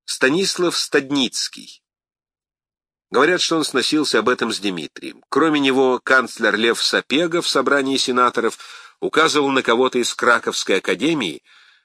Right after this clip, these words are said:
который писал к московскому государю, что Сигизмундом недовольны, и поляки желают возложить на Дмитрия корону. "Если, — говорил Лев Сапега, — такие послания будут перелетать из польского королевства в Москву,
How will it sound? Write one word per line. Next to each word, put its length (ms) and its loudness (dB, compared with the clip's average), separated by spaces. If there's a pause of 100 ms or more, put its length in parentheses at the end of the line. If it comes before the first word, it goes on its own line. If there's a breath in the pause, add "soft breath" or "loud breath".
(300 soft breath)
который 320 2
писал 380 0
к 80 -14
московскому 640 -2
государю, 440 0
что 220 -2
Сигизмундом 800 -4
недовольны, 540 0
и 40 0
поляки 380 0
желают 440 0
возложить 540 -4
на 80 -4
Дмитрия 500 -8
корону. 480 -8 (1500)
"Если, — 500 -2
говорил 320 0
Лев 180 0
Сапега, — 500 -2
такие 360 -2
послания 720 -2 (420 loud breath)
будут 320 0
перелетать 560 0
из 120 -2
польского 500 -2
королевства 520 -4
в 80 -12
Москву, 560 -6